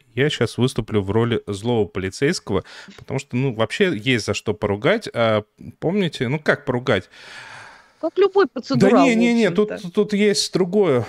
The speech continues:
Speaker 1: Вот когда мы смотрели этих, э, «Вампиров средней полосы», э, мы заостряли внимание о том, что это, ну, это про нас, это, это сделано у нас, это,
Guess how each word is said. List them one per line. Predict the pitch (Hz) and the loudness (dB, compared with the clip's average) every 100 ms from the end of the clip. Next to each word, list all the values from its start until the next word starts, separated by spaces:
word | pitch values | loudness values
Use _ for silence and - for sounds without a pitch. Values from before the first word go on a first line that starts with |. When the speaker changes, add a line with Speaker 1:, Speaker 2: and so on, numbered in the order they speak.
| - | -2
Speaker 1:
Вот | 139 160 | -2 2
когда | 180 196 | 2 2
мы | 190 | 0
смотрели | - 175 170 190 180 151 127 - | 0 -2 0 2 2 2 0 -2
этих, | 135 120 - - | -2 -2 -6 -2
э, | 123 123 123 | 2 2 2
«Вампиров | 120 120 147 147 185 151 | 0 0 0 2 0 0
средней | - 151 147 | -2 -4 -4
полосы», | 139 151 151 - 240 277 | -2 -2 -2 -2 -2 0
э, | 185 135 120 117 113 | 0 0 0 -2 -4
мы | 127 196 | -4 -2
заостряли | 147 117 156 185 151 | 0 0 0 2 0
внимание | 117 117 180 220 139 110 | -2 0 0 2 0 -2
о | 107 | -4
том, | 110 180 | -2 -2
что | - 123 | 0 0
это, | 143 127 | 0 -2
ну, | 117 - - - | -4 -6 -18 -4
это | 107 - | -4 -4
про | 85 135 | 0 2
нас, | 185 120 - - | 2 0 -2 -4
это, | 104 - - | -4 -4 -6
это | 110 - 92 - | -6 -6 -10 -10
сделано | - 110 226 185 123 | -2 0 2 2 0
у | 98 | -2
нас, | 90 101 98 - - | -2 0 -2 -4 -8
это, | 98 - | -6 -6